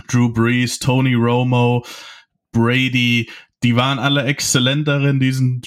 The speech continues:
Two-Minute-Drill, ähm, zu orchestrieren und vor allem halt im, in, in, in den Playoffs kann das auch nochmal wichtig werden. Aber, ähm, ja, du sprichst es an mit dem,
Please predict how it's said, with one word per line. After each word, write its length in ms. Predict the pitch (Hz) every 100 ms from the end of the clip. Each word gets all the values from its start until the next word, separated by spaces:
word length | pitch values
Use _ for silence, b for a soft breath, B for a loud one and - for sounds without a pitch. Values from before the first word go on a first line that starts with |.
| -
Two-Minute-Drill, 920 | 143 139 143 151 - 113 110 104 104
ähm, 320 | 104 107 104 101
zu 360 | - 117 107
orchestrieren 880 | 85 113 120 104 - 113 117 131 127
und 580 | 80 107 107 - - _ _ _ _
vor 200 | - 107
allem 260 | 117 120 113
halt 340 | 120 120 123
im, 540 | - 120 117 113 120 -
in, 220 | 120 113
in, 200 | 98 107
in 120 | 120
den 160 | 117 113
Playoffs 440 | 120 117 123 -
kann 140 | - 113
das 140 | 113
auch 140 | 98 117
nochmal 320 | 113 113 98
wichtig 320 | 101 - -
werden. 300 | 101 104 101
Aber, 320 | 110 113 110 B B B B B
ähm, 480 | 113 110 110 107 - _
ja, 300 | 113 120 117 B -
du 80 |
sprichst 340 | 117 - 143 -
es 80 | 113
an 220 | 117 131
mit 160 | 127
dem, 460 | 120 113 113 110